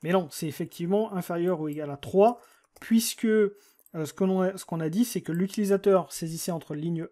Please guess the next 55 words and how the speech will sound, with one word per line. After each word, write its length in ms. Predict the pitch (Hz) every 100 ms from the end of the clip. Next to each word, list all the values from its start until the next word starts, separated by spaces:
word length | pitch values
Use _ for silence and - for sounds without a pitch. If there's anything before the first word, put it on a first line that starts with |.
| -
un 220 | 175 160 _ -
et 100 | 190
ligne 260 | 208 175
trois, 440 | 160 - 196 269 - _ _ _ -
et 80 | 175
que 140 | 185
du 160 | 175 180
coup 160 | 277
c'est 180 | 277 175
le 160 | 180 180
programme 420 | - 175 214 247
qui 160 | -
en 60 | 170
fait 240 | - 226
fait 240 | - - 226
la 140 | 202
réduction. 420 | 180 180 - 160 143 _ _ 151
Et 80 |
là 140 | 160 180
c'est 160 | 175
pareil, 340 | 160 160 196 226
c'est 160 | -
ligne 420 | 151 165 202 190 175
saisie 360 | - 175 175
supérieure 560 | - 190 180 165 156 143
à 180 | 156 -
un 220 | 202 233 240 _ _ _ _ 175
et 80 |
colonne 260 | 147 165 160
saisie 240 | 165 180
supérieure 460 | 202 - 160 180 165
à 100 | 160 -
un. 160 | 151 - _ _ _
Faut 120 | 170
bien 180 | 180 240
distinguer 600 | 233 226 233 208 208 196
la 100 | 165
différence 560 | 185 - 196 190 185
entre 220 | 160 - 151
ce 60 |
qui 80 | 156
a 20 |
été 160 | 143 147
saisi 320 | - 202 214
par 140 | 202
l'utilisateur 680 | 185 - 175 165 196 214 233 - _ _
de 120 | 180 180
ce 100 | -
qui 120 | 180
a 80 | 170
été 540 | 165 - 208 233 240 _ -
positionné 580 | 226 226 226 214 226
dans 120 | 226 196
le 80 |
tableau 360 | 190 185 151